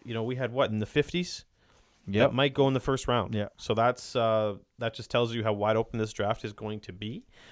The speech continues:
Speaker 1: Um, you know, if, if I'm, uh, you know, if I'm Richie and I want that sixteen pick, I'm,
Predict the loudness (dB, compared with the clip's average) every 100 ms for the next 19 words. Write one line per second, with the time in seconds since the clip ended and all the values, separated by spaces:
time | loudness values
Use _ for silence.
0 | -20 -20 -4 0 2 2 0 -6 _ _
1 | _ _ -4 2 2 2 0 4 6 6
2 | 6 6 8 6 4 -4 -16 -14 -4 0
3 | 2 2 2 0 0 0 0 2 2 4
4 | 2 2 -4 -8 -6 -4 -2 -2 -2 -8
5 | _ -20 -20 -20 _ _ -4 -4